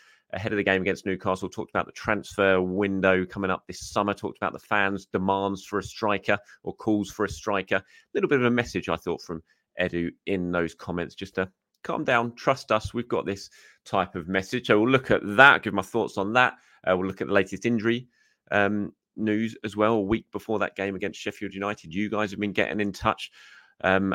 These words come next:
with your questions and your comments as well. So plenty to discuss. And as I said, let's start, shall we, with Edu.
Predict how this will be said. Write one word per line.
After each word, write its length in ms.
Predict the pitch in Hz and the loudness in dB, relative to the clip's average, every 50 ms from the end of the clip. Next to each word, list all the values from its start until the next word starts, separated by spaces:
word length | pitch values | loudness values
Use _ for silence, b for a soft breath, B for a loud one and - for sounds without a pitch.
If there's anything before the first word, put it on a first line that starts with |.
| - - | -4 -4
with 160 | - 101 92 92 | -6 -4 -2 2
your 240 | 101 98 95 92 | 2 4 2 2
questions 540 | - - - 110 107 - - 104 98 95 92 - - - | 0 0 0 0 0 0 -2 -2 -2 -2 -2 -4 -4 0
and 240 | - 104 95 95 92 | 0 2 2 2 0
your 420 | 95 - - 98 101 98 95 - - - | -2 -2 0 2 2 2 2 0 -2 -6
comments 580 | - - - 104 95 98 92 90 82 - - - _ _ - | -14 -10 -6 -2 0 0 0 0 -2 -6 -12 -20 _ _ 0
as 280 | - 92 92 92 82 - - | 2 2 2 2 0 -4 -6
well. 340 | 80 90 98 98 92 90 90 | -2 4 6 8 8 6 4
So 160 | - - - | 2 -4 -8
plenty 560 | - - - 226 226 208 190 185 - 165 135 | -6 0 2 4 4 4 4 2 0 0 0
to 140 | - - 127 | 0 0 0
discuss. 480 | 110 101 - - - 104 95 - - | 0 0 0 2 2 2 2 2 0
And 80 | - 139 | -2 -2
as 120 | 151 147 | 0 0
I 60 | 143 135 | 0 -2
said, 260 | 131 - 123 107 120 | 0 2 2 4 4
let's 200 | 135 156 - - | 2 0 -2 -6
start, 720 | - - - - - - - 190 175 156 151 135 - - | -12 -14 -14 -14 -8 0 4 6 6 8 6 4 2 0
shall 340 | - - 127 101 90 85 80 | -2 0 2 2 2 2 2
we, 220 | 80 80 90 92 b b b b b b b b b | 0 -2 -4 -6 b b b b b b b b b
with 320 | 95 98 95 92 90 - - _ _ _ _ - | 2 4 4 4 4 0 -6 _ _ _ _ 4
Edu. 360 | 104 95 - 82 73 69 67 | 4 4 4 2 -2 -2 -4